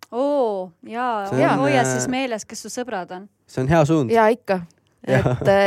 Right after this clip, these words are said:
Speaker 3: et siis, kui Jaagup on arbuuse korjamas, siis ma tulen teen väikse loo sealt.
Speaker 2: Tuled, teed väikse loo, täpselt.
Speaker 1: Ma võin
Speaker 2: Õige.
Speaker 1: saatejuht olla.
Speaker 3: Aga mis on see, Jaagup, mida sina kunagi ei näe end tulevikus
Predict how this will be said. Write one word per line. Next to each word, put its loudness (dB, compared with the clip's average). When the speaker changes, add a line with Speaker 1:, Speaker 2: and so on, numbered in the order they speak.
Speaker 3:
et -2
siis, -4
kui -2
Jaagup 4
on 2
arbuuse 2
korjamas, 0
siis -6
ma 2
tulen 2
teen 0
väikse 0
loo 6
sealt. 6
Speaker 2:
Tuled, 8
teed 6
väikse 4
loo, 6
täpselt. 0
Speaker 1:
Ma 0
võin 4
Speaker 2:
Õige. 2
Speaker 1:
saatejuht 0
olla. -12
Speaker 3:
Aga 4
mis 2
on 0
see, 2
Jaagup, 2
mida -2
sina 0
kunagi 2
ei 0
näe 0
end -6
tulevikus -4